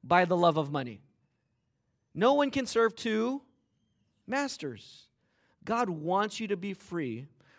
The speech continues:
from the tyrannical rule of money because he loves you. And he wants you to be free from the applause of men because he loves you. He loves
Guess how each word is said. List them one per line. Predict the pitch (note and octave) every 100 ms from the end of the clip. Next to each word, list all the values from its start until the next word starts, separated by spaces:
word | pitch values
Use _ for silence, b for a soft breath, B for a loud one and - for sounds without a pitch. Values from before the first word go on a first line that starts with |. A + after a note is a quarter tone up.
| b
from | D#3 C#3+
the |
tyrannical | C#3+ D3 B2+ C#3 D3+ D3+ D3+ D3+ D3+ C3 B2
rule | C#3+ A2+ G#2 G#2 _ _
of | A2 A2+
money | G#2 G2+ - _ _ _ _ _ _ _ _ _ _ _ -
because | A2 C#3+ B2+
he | A#2+
loves | G#2 G#2 G#2+ A2
you. | - - _ _ _ _ _
And | A#2
he | A#2+
wants | C3 D#3+
you | E3+
to | C#3+
be | B2
free | - F3
from | D3 B2+
the | A2+
applause | A2 - A#2+ A#2+
of | A2+ A2
men | G#2+ G2+ F2 _ _ _ _ _ _ _ _
because | - - A#2
he | - G#2+
loves | G2 G2 G#2 F#2+
you. | F#2+ D2+ _ _ _ _ _ _ _ _ _ _ _ _ _ _ _ _
He | - B2+
loves | B2+ C#3 B2+